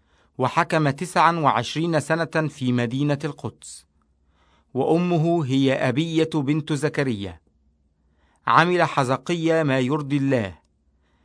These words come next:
تمامًا كما فعل جده داود. وأصلح حزقيا أبواب بيت الله ومكنها، وأعاد فتح الهيكل في الشهر الأول من السنة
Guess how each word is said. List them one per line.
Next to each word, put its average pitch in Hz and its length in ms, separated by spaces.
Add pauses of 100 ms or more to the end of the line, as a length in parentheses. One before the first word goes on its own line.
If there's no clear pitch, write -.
(180)
تمامًا 156 640
كما 131 300
فعل 139 460
جده 123 600
داود. 113 680 (1400)
وأصلح 151 500
حزقيا 147 840
أبواب 143 520
بيت 147 340
الله 151 540
ومكنها، 131 840 (1080)
وأعاد 139 600
فتح - 340
الهيكل 160 640 (580)
في - 80
الشهر 156 440
الأول 160 680
من 143 180
السنة 160 440